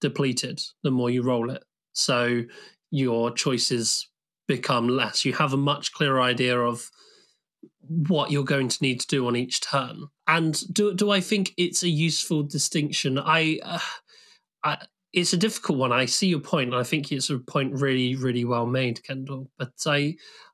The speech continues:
I think that it's still, it is a good, I do think it's a good distinction to have, because I think specifically with games like Mage Knight, where you're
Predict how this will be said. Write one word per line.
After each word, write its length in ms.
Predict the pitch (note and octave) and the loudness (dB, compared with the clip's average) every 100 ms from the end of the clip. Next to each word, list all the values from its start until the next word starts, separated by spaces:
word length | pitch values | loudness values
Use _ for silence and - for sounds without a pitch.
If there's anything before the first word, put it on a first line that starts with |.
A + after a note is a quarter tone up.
| - | 0
I 100 | F3+ | 0
think 380 | F3+ A#3 - - | 2 0 -2 -2
that 280 | E3+ D#3+ - | 0 0 0
it's 240 | E3+ - | -2 0
still, 720 | - - G3 F#3 E3+ E3+ E3+ - _ | -2 0 2 2 2 0 -2 -6 _
it 480 | - - - G3 F#3+ | 0 0 0 2 2
is 180 | G#3 F3+ | 2 0
a 40 | |
good, 400 | D3 G#3 G3 F3+ - G3 | 2 2 2 0 -4 0
I 120 | F#3 | 0
do 220 | F#3 A3+ A3+ | 2 2 2
think 260 | A3 E3+ | 0 0
it's 200 | C#3 C3 | -2 0
a 60 | C#3+ | -2
good 320 | B2+ C3 B2 - - | 0 -2 -2 -10 -6
distinction 640 | C#3 - B2+ - C3 B2+ | -4 -2 -4 -4 -4 -4
to 100 | - | -4
have, 560 | C3+ D#3 C3 A#2 A#2+ - - | -2 0 0 -2 -6 -12 -6
because 540 | C3 - C#3+ C3+ C3 - | -6 0 0 2 -2 -2
I 120 | D3+ | -2
think 420 | D3+ F#3+ F3+ - - | 0 0 0 -2 -6
specifically 1000 | - E3+ - F#3+ F#3 - - B2 B2+ - _ | -2 -2 0 0 -4 -4 -6 -4 -6 -12 _
with 340 | D#3 C3+ B2+ - D#3 | 0 0 -2 -8 -8
games 400 | F#3 C#3+ C#3 C3 | 0 2 2 0
like 300 | B2+ B2+ - | -2 -4 -4
Mage 280 | C#3 B2+ - | -4 -4 -4
Knight, 280 | A#2 B2 - F3 | -2 -4 -8 -4
where 400 | C3 B2+ B2 B2 - - _ _ _ - | 0 2 0 -2 -10 -20 _ _ _ -4
you're 640 | D3 B2 A#2 A#2+ B2 | 0 2 2 2 0